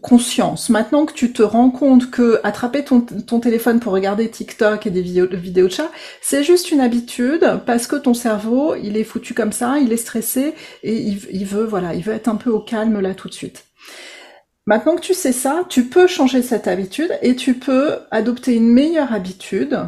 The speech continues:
pour te détendre et pour déstresser ton cerveau. Et, euh, TikTok, Instagram, euh, Netflix ne sont pas faits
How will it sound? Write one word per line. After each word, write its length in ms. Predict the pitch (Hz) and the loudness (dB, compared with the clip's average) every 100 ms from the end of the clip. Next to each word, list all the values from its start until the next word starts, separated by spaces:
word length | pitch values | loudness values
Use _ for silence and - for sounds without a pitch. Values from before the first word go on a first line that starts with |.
| - _ _ - | -12 _ _ -8
pour 200 | 285 - | -6 -2
te 100 | 247 | 0
détendre 500 | 208 208 220 285 240 | 0 -2 0 2 2
et 40 | |
pour 220 | - 190 | 0 -4
déstresser 560 | 185 254 254 220 - 220 | -2 -2 -2 -8 -6 -4
ton 160 | 220 | -6
cerveau. 480 | 185 165 165 220 381 - - - _ - | -6 -8 -6 -4 -4 -6 -20 -20 _ 0
Et, 320 | 226 214 190 | 2 4 2
euh, 960 | 180 180 170 131 113 92 87 87 92 160 | 0 0 0 0 -2 -2 -2 -2 -2 -4
TikTok, 600 | - 180 - 254 294 - | -6 -6 2 2 2 0
Instagram, 960 | 196 175 190 196 170 165 175 202 233 | 2 2 0 -2 0 0 0 4 4
euh, 220 | 190 165 175 - | 4 2 -2 -4
Netflix 600 | 190 170 - 254 302 - | -2 -2 0 -2 0 0
ne 240 | 196 165 180 | 0 0 -2
sont 220 | - 175 | -2 -2
pas 200 | 247 269 | 0 -2
faits 400 | - 185 214 | -2 2 2